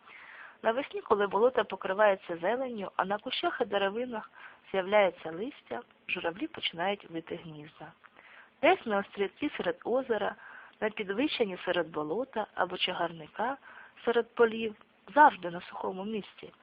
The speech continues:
журавель з журавкою в'ють гніздо з сухої трави, очерету або дрібного гілля. Журавка кладе два яйця і починає їх насиджувати. Самка не завжди насиджує яйця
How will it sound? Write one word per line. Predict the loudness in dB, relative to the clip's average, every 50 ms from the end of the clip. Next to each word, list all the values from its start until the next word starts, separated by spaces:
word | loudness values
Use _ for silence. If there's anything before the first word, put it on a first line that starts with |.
| _ -4
журавель | -4 -2 -2 -2 -2 -2 -2 -2
з | -2 0
журавкою | 2 4 6 4 4 2 0 -4 -4 -4 -4 -6
в'ють | -8 -8 -10 -10 -10 -12
гніздо | -14 -12 -14 -12 -10 -6 -6 -6 -6 -8 -14 -18 -18 -20 -20 -20 _ _ -16
з | -10
сухої | -8 -8 -4 -4 -2 -2 -2
трави, | -4 -6 -4 -6 -6 -4 -4 -8 -8 -8 -10 -12
очерету | -10 -6 -6 -6 -6 -6 -6 -6 -6 -6 -6 -6 -6 -2
або | -4 -4 -4 -4 -10
дрібного | -10 -10 -12 -10 -8 -4 -2 -2 -2 -2 -4 -8
гілля. | -10 -10 -10 -8 -8 -6 -6 -6 -6 -6 -8 -10 -14 _ _ _ _ -20 -20 -20 _ _ -20 -20 -20 -20 -20 -20 -18 2
Журавка | 8 10 10 10 10 6 0 0
кладе | 0 0 -4 -2 0 0 0 0 -2 -6
два | -12 -6 -2 0 0 0
яйця | 0 -4 -8 -10 -12 -8 -6 -6 -6 -6 -10 -16 -20 -20 -20 -20 -20 -20 -16
і | -12
починає | -8 -4 -4 -2 2 4 6 6 6 4
їх | 2 -4 -8 -8 -10
насиджувати. | -12 -12 -10 -10 -10 -10 -10 -8 -10 -10 -10 -10 -14 -16 _ -18 -20 -20 -20 _ _ _ -20 -20 -20 _ -20 -20 -20 -20 -20 -20 -6 6 12
Самка | 12 12 12 12 8 6 6
не | 6 4
завжди | 4 4 4 4 4 0 0 2
насиджує | 0 0 -2 -2 -6 -6 0 4 6 6 6
яйця | 6 6 4 4 4 2 -4 -10